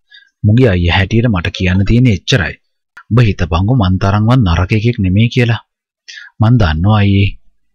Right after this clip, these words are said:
කෙල්ල අඬමින් කීවාය. දවසකට කී පාරක් ඇඬෙනවද?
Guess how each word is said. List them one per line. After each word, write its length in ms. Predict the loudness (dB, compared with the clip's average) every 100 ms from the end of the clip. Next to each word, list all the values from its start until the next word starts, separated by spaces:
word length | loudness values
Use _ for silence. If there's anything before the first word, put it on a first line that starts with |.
| _ _ -20 -10
කෙල්ල 220 | -2 2 2
අඬමින් 440 | 0 0 0 0
කීවාය. 480 | -2 0 0 0 -4 -12 _ _
දවසකට 520 | -2 -2 -2 -4 -2 -2
කී 220 | -2 -4
පාරක් 420 | -4 -2 -2 -2
ඇඬෙනවද? 500 | -2 0 0 -2 -4